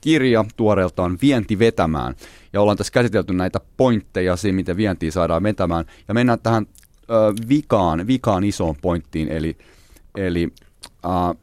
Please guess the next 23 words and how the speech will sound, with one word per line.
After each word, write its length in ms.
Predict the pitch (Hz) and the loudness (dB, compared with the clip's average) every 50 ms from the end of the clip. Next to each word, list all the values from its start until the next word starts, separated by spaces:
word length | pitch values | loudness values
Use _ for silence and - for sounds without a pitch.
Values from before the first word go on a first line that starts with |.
| _ _ - | _ _ -4
tai 140 | 104 101 - - | -4 -4 -2 -2
mitä 220 | 113 104 - 110 110 | -2 0 2 0 0
nyt 120 | 104 - | 4 2
ollaan 260 | 131 131 123 107 107 | 4 4 4 4 4
itse 160 | 110 - - | 2 0 -2
asiassa 100 | 101 - | -6 0
tässä 220 | - 107 - - 98 | 0 -2 0 0 -4
kyllä 200 | - 113 104 98 | -2 0 0 0
niinku 180 | 98 95 - | 0 -2 -4
selkeästi 440 | 95 - 113 104 - 92 80 - 101 | -2 0 0 0 0 -2 -4 -2 -2
jo 40 | 95 | 0
sivuttu 420 | - 123 113 90 85 - - 82 | 2 2 0 0 -2 -6 -6 -6
monta 260 | 73 76 76 71 73 - | -4 -4 -4 -4 -6 -4
kertaa, 280 | - 73 69 - 85 | -4 -6 -4 -2 0
ja 40 | 85 | 2
ollaan 140 | 90 87 - | 2 0 0
puhuttu 280 | - 98 92 - 101 | 0 -2 0 2 0
amerikkalaisista 560 | 92 90 90 82 78 - - 76 76 - - 78 | 2 2 2 0 -2 -2 -2 -2 -2 -2 -4 -6
siitä 140 | 85 90 | -6 -2
kansainvälisestä 460 | - 95 87 78 80 78 76 - - 87 | 0 0 0 0 0 -2 -2 -2 -2 -2
osaamisesta, 460 | 80 82 76 71 67 67 - 71 - - - - - - | 0 0 -2 -2 -4 -6 -8 -10 -10 -10 -14 -20 -20 -6
mutta 260 | - 101 - - 98 92 | -6 -6 0 2 2 2
että 300 | 85 _ - 104 101 | 2 _ 2 0 0